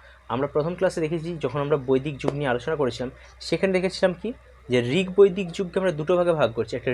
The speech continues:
ঋগ বৈদিক, একটা হচ্ছে পরবর্তী বৈদিক যুগ। পরবর্তী বৈদিক যুগের ঠিক শেষ সীমানায় অনেক কিছু ধর্মীয় ক্ষেত্রে পরিবর্তন কিন্তু আমরা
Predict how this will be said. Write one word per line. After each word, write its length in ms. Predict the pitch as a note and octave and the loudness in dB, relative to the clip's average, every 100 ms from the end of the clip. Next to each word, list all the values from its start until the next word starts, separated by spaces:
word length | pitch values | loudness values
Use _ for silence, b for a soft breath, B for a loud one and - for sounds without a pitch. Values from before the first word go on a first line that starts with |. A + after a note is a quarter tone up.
| D3 | -2
ঋগ 80 | D3 | 0
বৈদিক, 260 | F#3 F3+ A3 | 0 0 -2
একটা 160 | D3 C#3+ | -4 -4
হচ্ছে 140 | C3 G3 | -4 2
পরবর্তী 360 | C#3+ C3 B2 C3+ C3 | 4 4 2 -2 -4
বৈদিক 220 | G#2 G2+ - | -4 -8 -18
যুগ। 100 | - - B B B - | -20 -20 B B B 6
পরবর্তী 440 | C#3 F#3 A#3 A#3 G#3+ | 8 10 8 8 6
বৈদিক 300 | A3+ A3 G#3+ | 6 4 0
যুগের 220 | A3 A#3 - _ | 0 0 -2 _
ঠিক 160 | - C#4+ - | -2 -2 4
শেষ 160 | G#3+ G3+ - | 4 4 0
সীমানায় 380 | D#3+ G#2+ G2 - - | -2 -2 -6 -10 -4
অনেক 140 | A3 C4+ | -2 -2
কিছু 140 | A#3+ E3+ E3+ | -2 -2 -2
ধর্মীয় 240 | F3 E3 | -2 -4
ক্ষেত্রে 180 | F3 B3 | -6 -4
পরিবর্তন 400 | A3 C#3 C3 C3+ C#3 | -2 -2 -2 -4 -6
কিন্তু 200 | D3+ C4+ C3+ | -8 -6 -4
আমরা 160 | D#3+ | -4